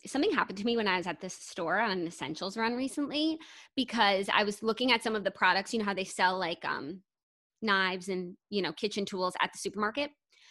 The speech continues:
So I saw that there was an onion chopper, and I was actually like, "Oh,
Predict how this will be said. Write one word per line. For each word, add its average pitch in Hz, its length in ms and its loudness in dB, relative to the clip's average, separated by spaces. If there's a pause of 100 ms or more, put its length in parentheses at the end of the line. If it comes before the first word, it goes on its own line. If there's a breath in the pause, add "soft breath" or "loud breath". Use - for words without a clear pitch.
(220 soft breath)
So 233 560 4
I 233 80 4
saw 240 200 2
that 254 100 0
there 320 140 2
was 320 200 0
an 302 120 4
onion 202 360 -2
chopper, 339 500 -2 (460 soft breath)
and 220 560 4
I 233 80 8
was 247 100 0
actually 269 300 2
like, 320 180 0
"Oh, 202 360 2